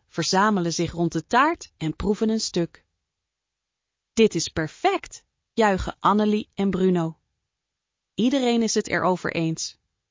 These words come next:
De vruchtentaart is het lekkerste wat ze ooit hebben gegeten. En zo hoeft niemand te kiezen voor slechts één fruit. Blij en voldaan brengen ze de rest van de middag samen door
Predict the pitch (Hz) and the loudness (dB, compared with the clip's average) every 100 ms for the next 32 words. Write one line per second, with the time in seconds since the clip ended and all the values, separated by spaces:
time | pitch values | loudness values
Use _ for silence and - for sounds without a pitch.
0 | _ - 175 - 208 311 - 311 277 277 | _ -2 -2 0 0 2 0 0 2 0
1 | - - 175 180 165 190 302 349 - 294 | -2 -6 -4 -2 0 2 2 0 -2 -2
2 | 214 180 - - 180 220 202 196 214 233 | 0 -2 -4 -2 0 0 -2 -4 -2 -4
3 | - 170 165 165 _ _ _ _ _ _ | -2 -2 -2 -8 _ _ _ _ _ _
4 | _ _ - 170 156 208 226 - 160 - | _ _ -4 -2 2 2 2 0 -2 2
5 | 185 247 175 - 160 302 302 190 202 _ | 4 4 2 -4 -2 2 2 0 -6 _
6 | _ 294 294 339 370 - - 359 349 - | _ -2 0 0 0 -2 0 4 4 4
7 | 294 349 339 - _ _ _ _ _ _ | 4 4 2 -4 _ _ _ _ _ _
8 | _ _ _ _ _ - 170 160 156 - | _ _ _ _ _ -2 0 0 -4 -6
9 | 165 175 165 226 277 185 262 _ _ _ | -6 -4 0 2 2 0 -6 _ _ _
10 | - 190 175 165 170 170 185 294 - 185 | 0 2 2 0 0 0 0 0 0 -2
11 | 170 170 180 208 247 - 180 226 247 320 | 0 2 2 2 0 -2 -2 0 0 2
12 | 285 156 | 2 0